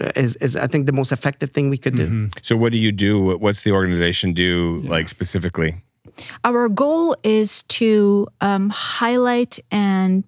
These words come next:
Speaker 4: promote women who have lived in Afghanistan, who have been through the trauma, for them to be the voice and for them to be the platform for all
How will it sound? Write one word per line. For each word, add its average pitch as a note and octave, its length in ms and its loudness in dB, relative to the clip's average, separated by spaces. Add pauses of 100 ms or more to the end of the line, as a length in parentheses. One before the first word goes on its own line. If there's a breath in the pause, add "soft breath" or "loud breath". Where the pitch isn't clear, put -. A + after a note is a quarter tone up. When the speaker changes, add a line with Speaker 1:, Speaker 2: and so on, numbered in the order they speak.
(280)
Speaker 4:
promote G#3 640 0
women F#3+ 580 0
who G3 240 0
have F#3 240 0
lived F#3+ 540 -2 (140)
in G#3+ 100 2
Afghanistan, G#3 760 0
who G3 180 2
have E3+ 480 0 (420 loud breath)
been A#3+ 220 2
through A#3 240 0
the G#3 100 -2
trauma, G3+ 640 0 (240 loud breath)
for G3+ 240 0
them B3 440 2
to A3+ 140 -2
be G#3 160 2
the F#3 140 -2
voice G3 720 0 (340 soft breath)
and F#3+ 200 0
for G3 80 0 (100)
them G#3+ 140 2
to A3 100 -4
be G3 100 2
the F#3+ 100 0 (140)
platform G3 520 -2
for F#3 240 -2
all F#3+ 360 2